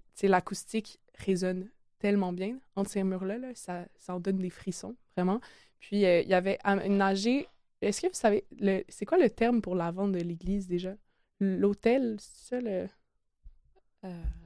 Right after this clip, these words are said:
Speaker 1: Ouais, c'est, <laughs> j'ai
Speaker 2: le,
Speaker 1: essayé de chercher,
Speaker 2: le
Speaker 1: c'est quoi déjà,
Speaker 2: pupitre ?
Speaker 1: le Ouais, en tout cas, ben, le,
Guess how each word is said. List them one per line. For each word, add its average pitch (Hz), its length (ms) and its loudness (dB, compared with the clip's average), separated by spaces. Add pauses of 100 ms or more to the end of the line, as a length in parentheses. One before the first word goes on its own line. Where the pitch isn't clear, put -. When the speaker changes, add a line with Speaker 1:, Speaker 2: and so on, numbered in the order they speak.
(200)
Speaker 1:
Ouais, - 220 -6
c'est, - 160 -20
<laughs> - 580 -6
j'ai 202 180 4
Speaker 2:
le, 208 40 6
Speaker 1:
essayé 202 220 2
de - 40 6
chercher, 190 360 2
Speaker 2:
le 180 120 0
Speaker 1:
c'est 190 60 -8
quoi 285 160 2
déjà, 240 180 6
Speaker 2:
pupitre ? - 340 4 (880)
Speaker 1:
le 208 80 0
Ouais, 254 260 4
en 226 120 4
tout - 80 -6
cas, 269 140 4
ben, 208 160 6
le, 202 100 6